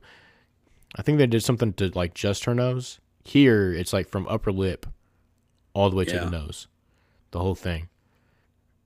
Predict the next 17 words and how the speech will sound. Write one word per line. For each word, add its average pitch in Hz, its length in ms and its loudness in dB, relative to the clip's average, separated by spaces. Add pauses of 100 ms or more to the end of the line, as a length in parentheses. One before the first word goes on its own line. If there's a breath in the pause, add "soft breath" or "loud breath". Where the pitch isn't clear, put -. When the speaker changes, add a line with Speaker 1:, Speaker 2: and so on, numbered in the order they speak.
(200)
Speaker 1:
Yeah, 110 160 0
but 98 180 -2
I, 117 80 0
I - 20 0
wasn't 117 280 4
impressed 90 200 -2
with 85 100 -4
her 85 120 -2
at 82 80 -4
all. 85 220 -6
I, 87 80 -4 (120)
I 98 100 -2
thought 95 200 -2
she - 120 -6
was 85 120 -4
just - 320 -10 (540)
mediocre. 87 600 -4